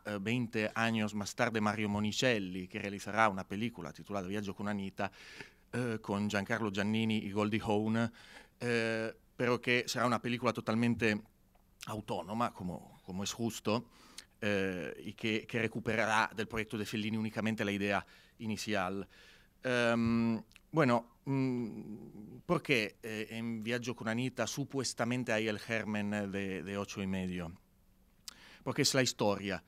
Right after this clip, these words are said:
de un artista, concretamente de un escritor, y se llama Guido,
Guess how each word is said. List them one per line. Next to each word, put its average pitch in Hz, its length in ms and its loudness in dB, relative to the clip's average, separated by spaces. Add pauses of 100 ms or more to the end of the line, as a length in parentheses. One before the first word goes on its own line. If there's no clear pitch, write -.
(240)
de 113 120 -2
un 113 80 2
artista, 135 760 0
concretamente 123 600 2
de 107 80 2
un 110 100 2
escritor, 120 680 4 (120)
y 113 80 -8
se 107 160 0
llama 101 220 2
Guido, 95 440 0